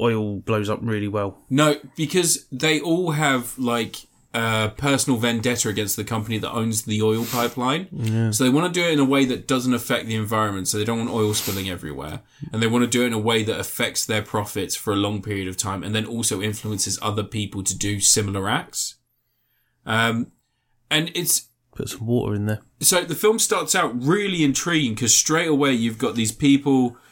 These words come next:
Speaker 2: you don't know who they are, you find out their names as they introdu-, as they say hi to each other, as they, they meet up, and they just immediately start putting together bombs.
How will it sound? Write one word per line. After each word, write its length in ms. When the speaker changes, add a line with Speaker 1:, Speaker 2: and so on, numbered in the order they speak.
Speaker 2:
you 140
don't 200
know 140
who 160
they 180
are, 380
you 160
find 320
out 120
their 100
names 360
as 120
they 220
introdu-, 360
as 140
they 80
say 200
hi 200
to 160
each 180
other, 160
as 120
they, 160
they 120
meet 240
up, 320
and 180
they 360
just 280
immediately 680
start 400
putting 300
together 320
bombs. 480